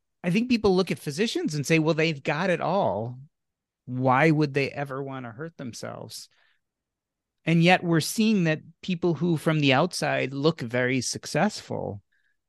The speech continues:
can be struggling with the same mental health issues is maybe something we expect to see in people who are downtrodden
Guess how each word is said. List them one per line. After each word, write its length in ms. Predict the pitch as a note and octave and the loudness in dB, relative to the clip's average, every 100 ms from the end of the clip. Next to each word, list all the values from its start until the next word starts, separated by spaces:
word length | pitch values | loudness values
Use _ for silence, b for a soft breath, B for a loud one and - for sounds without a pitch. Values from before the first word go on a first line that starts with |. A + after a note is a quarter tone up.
| - | -2
can 240 | E3 D#3+ | 2 2
be 160 | D3 D#3 | 2 -2
struggling 540 | - F3 D#3+ E3 D#3 | -2 2 4 4 4
with 240 | D3 C#3 - | 4 0 -4
the 180 | D#3+ | -10
same 380 | C#3 D3+ D3 D3 | -8 -6 -4 -4
mental 260 | C#3+ C3 B2 | -4 -4 -4
health 320 | A#2+ C3+ - | -2 -4 -4
issues 520 | - D#3+ - D#3 C#3 - | -4 -2 0 0 -2 -2
is 300 | E3+ F3+ D#3 | 2 2 0
maybe 480 | G3+ G3 A3 F4+ F#4 | -4 -4 -4 -6 -8
something 540 | - A#3+ A3+ B3 G#3+ | -8 -10 -8 -8 -6
we 440 | F#3 F#3+ G3 F#3+ - | -4 -2 -2 -4 -6
expect 500 | F#3+ - - F3 E3+ | -6 -6 0 0 0
to 80 | F3 | -4
see 180 | - F3+ | 0 -2
in 80 | D#3+ | -2
people 260 | E3 E3+ | 2 4
who 140 | D#3 F3+ | 6 6
are 80 | |
downtrodden 800 | D3 C#3 D#3 D3 C3+ A#2+ G#2 G2+ | 6 4 2 -2 -2 -2 -2 -6